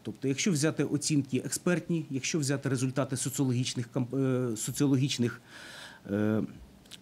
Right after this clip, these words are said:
досліджень, і якщо подивитись на якість ведення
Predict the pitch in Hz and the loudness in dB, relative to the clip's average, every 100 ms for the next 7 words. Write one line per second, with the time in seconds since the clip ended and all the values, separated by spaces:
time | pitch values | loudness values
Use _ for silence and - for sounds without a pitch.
0 | 139 127 139 156 165 139 165 147 - - | 0 2 4 4 4 4 4 2 -4 -6
1 | 131 143 131 110 143 - - 156 156 135 | 0 2 2 2 0 0 2 2 2 2
2 | 131 131 131 117 - 120 120 110 107 127 | 4 2 2 -2 0 0 2 0 0 0
3 | 127 107 - 117 110 113 107 107 | 0 -4 -4 -2 2 2 2 -2